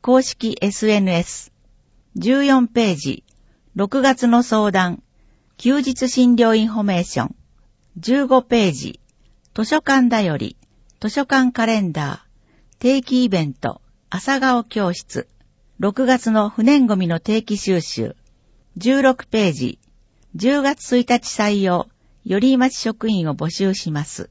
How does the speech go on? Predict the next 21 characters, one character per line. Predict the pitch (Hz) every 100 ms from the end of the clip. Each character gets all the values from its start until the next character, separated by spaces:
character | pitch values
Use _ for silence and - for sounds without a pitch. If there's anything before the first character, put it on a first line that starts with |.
| _ _ _ _ -
株 | 208 247
式 | 262 - 254
会 | 240 220
社 | - 160 -
も | 165
ろ | 240 285
ち | -
ょ | 170
う |
と | - 131 - -
協 | 220 247
定 | 233 220
締 | 214 196 185
結。 | 170 - 147 - _ _ _ _ _
災 | - 233 277
害 | 277 262
時 | 196 180
に | 165
お | 151
け | 160 147
る | 131